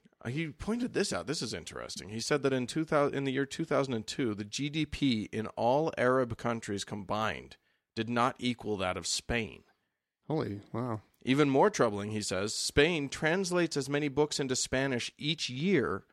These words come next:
Speaker 1: as the entire Arab world has translated into Arabic since the ninth century.
Speaker 2: <laughs>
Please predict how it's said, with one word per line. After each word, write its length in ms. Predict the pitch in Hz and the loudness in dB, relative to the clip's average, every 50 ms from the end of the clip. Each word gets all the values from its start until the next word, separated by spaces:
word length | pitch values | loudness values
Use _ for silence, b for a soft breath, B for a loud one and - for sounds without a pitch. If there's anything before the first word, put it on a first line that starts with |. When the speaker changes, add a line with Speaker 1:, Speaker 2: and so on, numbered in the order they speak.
| _ _ _ _ - | _ _ _ _ 0
Speaker 1:
as 160 | - 131 127 | 0 0 2
the 120 | 135 139 139 | 2 2 0
entire 520 | 139 127 - 139 151 165 185 185 165 - | 0 -2 -4 0 2 4 4 4 4 4
Arab 360 | - 127 147 160 165 151 139 123 | 4 4 4 6 6 4 2 2
world 340 | 120 120 120 113 107 113 127 | 0 0 2 2 0 0 0
has 120 | 123 117 - | -2 -4 -4
translated 540 | - - 120 117 117 - 120 113 113 110 | -2 -2 -2 -2 2 0 0 2 2 0
into 220 | 113 110 107 104 - | 0 -2 -2 -2 2
Arabic 400 | - 123 131 123 104 104 95 - - | 2 4 4 4 2 0 -4 -4 -6
since 280 | - - 113 107 - | -6 -6 -6 -6 -4
the 120 | - 107 113 | -4 -4 -2
ninth 340 | 113 110 110 117 113 - - | -2 -2 -2 -2 -4 -6 -6
century. 680 | - - - 107 104 - - - - - - - - _ _ _ _ | -6 -2 -2 -2 -4 -4 -6 -6 -6 -8 -10 -12 -14 _ _ _ _
Speaker 2:
<laughs> 140 | - 139 143 | 8 8 8